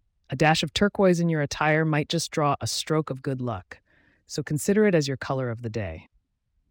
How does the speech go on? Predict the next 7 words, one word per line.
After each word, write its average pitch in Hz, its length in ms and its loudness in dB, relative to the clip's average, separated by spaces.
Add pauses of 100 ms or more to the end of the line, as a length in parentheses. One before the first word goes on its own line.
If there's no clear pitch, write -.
(280)
As 147 140 -4
for 143 120 -8
food, 156 520 -2 (140)
integrating 196 460 2
some 156 300 0
nuts, - 500 -2 (100)
especially 175 520 0